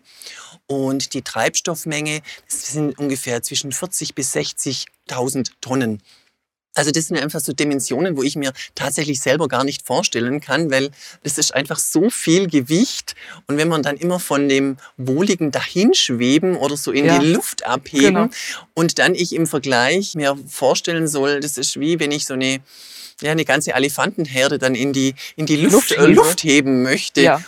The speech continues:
Speaker 1: und das dann schon so leicht und locker aussieht. Also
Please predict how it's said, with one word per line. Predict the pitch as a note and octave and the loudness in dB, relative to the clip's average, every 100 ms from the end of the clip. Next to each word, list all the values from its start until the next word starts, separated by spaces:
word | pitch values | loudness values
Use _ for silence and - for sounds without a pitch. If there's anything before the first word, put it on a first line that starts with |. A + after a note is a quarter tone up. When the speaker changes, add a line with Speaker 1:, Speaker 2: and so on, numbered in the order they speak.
| - | -6
Speaker 1:
und | D3+ | 0
das | E3+ - | 0 0
dann | D3+ | -4
schon | E3 C#3 C#3+ | -2 -2 -2
so | C#3+ | 0
leicht | C3+ C3 C3+ C#3+ - | 2 4 2 0 -2
und | D#3 D3+ C#3+ | -2 -2 -2
locker | C#3 E3 E3 A#2+ | -2 -2 -2 -2
aussieht. | D3+ F#3 - A2 A2+ | 0 -2 -2 -4 -4
Also | A#2+ B2+ C#3+ | -2 -2 -2